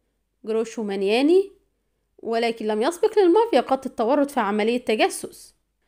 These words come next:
ثم أسرع إلى داخل الحجرة، ووقف لحظة يتطلع إلى الشاب القوي مفتول العضلات أسود الشعر أخضر العينين، ثم اندفع نحوه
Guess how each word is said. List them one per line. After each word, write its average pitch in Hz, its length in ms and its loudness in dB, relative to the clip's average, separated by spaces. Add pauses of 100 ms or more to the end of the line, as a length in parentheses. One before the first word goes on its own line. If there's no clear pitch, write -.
(200)
ثم 381 220 -8 (100)
أسرع 339 360 -8
إلى 202 220 -12
داخل 214 300 -8
الحجرة، 294 520 -6 (500)
ووقف 415 400 -6
لحظة 269 400 -4
يتطلع 254 540 -6
إلى 196 100 -8
الشاب 202 360 -6
القوي 247 500 -4
مفتول 208 400 -4
العضلات 202 760 -4
أسود 330 340 -6
الشعر 359 500 -6 (400)
أخضر 247 320 -8
العينين، 220 640 -2
ثم 220 280 -6
اندفع 220 420 -6
نحوه 285 400 -6